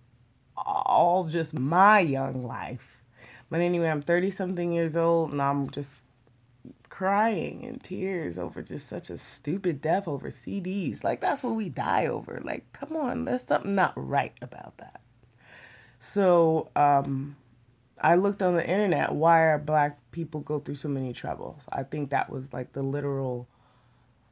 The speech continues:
uh, text that I wrote. And it popped up, "Yo, black people <laughs> are," you know, De-, Deuteronomy pop-, popped up. So I, the, excuse me, the,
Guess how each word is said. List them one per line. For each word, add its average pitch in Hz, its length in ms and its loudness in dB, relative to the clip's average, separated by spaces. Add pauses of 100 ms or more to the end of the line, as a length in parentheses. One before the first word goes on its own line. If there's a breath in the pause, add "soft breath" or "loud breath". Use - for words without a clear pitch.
(140)
uh, 104 260 -6 (160)
text - 340 -8
that 135 120 -6
I 123 60 -6
wrote. 127 360 -10
And 139 480 -6 (360)
it - 180 -10
popped 147 340 -2
up, 190 260 0 (280)
"Yo, 196 440 8
black 151 400 8
people 202 240 6
<laughs> 175 140 6
are," 185 400 8
you 220 120 4
know, 208 140 6
De-, 202 200 4
Deuteronomy 202 720 4
pop-, - 320 2
popped - 280 0
up. - 260 4 (340 loud breath)
So - 140 4
I, 208 320 10
the, 180 180 -4 (280)
excuse 226 300 -2
me, 180 120 0
the, 156 180 2